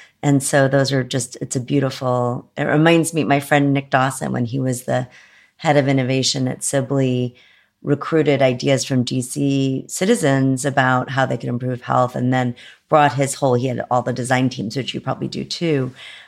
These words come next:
um, to help them kind of iterate and design those interventions. And just incredible ideas came forward through that process. Wonderful. I can't wait to hear what, what comes out of that.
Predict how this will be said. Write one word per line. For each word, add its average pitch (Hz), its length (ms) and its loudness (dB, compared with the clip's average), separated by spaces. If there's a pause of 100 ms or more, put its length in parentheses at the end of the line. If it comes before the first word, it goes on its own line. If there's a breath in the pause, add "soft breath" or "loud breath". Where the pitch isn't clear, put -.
(120)
um, 131 360 4
to 139 100 -4
help 143 300 2
them 131 180 4
kind 127 180 0
of 123 180 0
iterate 131 400 0
and 123 140 0
design 123 640 -2
those 123 220 -2
interventions. 123 680 -2
And 120 100 -2
just - 280 -8
incredible 175 960 0 (440 loud breath)
ideas 139 500 2
came 131 220 -4
forward 131 380 -6
through - 160 -14
that - 200 -4
process. - 680 -10 (640 soft breath)
Wonderful. 180 640 2
I 139 80 2
can't 190 240 -2
wait 208 160 2
to 175 100 -2
hear 151 380 -2
what, 139 300 -2
what 139 160 -6
comes 143 260 -8
out 143 120 -2
of 147 100 -6
that. - 280 -12